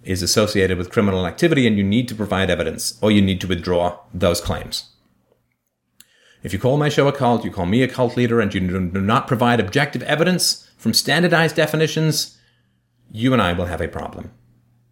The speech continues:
Don't do it. Let's not go down that road. That's silly. Let's keep the debate on principles. So these, uh, responses, I posted them, uh, uh, at F D R U R L dot com forward slash factnet,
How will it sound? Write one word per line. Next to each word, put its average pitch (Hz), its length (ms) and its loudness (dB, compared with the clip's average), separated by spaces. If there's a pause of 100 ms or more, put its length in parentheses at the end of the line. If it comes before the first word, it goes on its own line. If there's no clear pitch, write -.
(1900)
Don't 107 280 2 (400)
do 90 160 -4
it. - 80 -4
Let's 113 200 2
not 87 120 0
go 87 80 -2
down 80 220 -4
that 80 140 -4
road. 85 240 -4
That's 110 160 -4
silly. 92 260 0
Let's - 400 2 (200)
keep - 260 0
the 98 400 0 (200)
debate 98 500 0 (120)
on 98 180 -2
principles. - 640 -6 (920)
So 175 220 0
these, 165 300 2
uh, 135 240 2
responses, 156 500 0
I 131 80 0
posted 135 380 -2
them, 120 260 2
uh, 113 40 0
uh, 101 800 -2 (440)
at 110 340 -2
F 131 160 0
D 135 100 0
R 110 140 2
U 113 220 2
R 110 80 2
L 110 140 2
dot 98 220 -2
com 107 280 0
forward 110 300 -2
slash 101 380 -2
factnet, 127 760 -2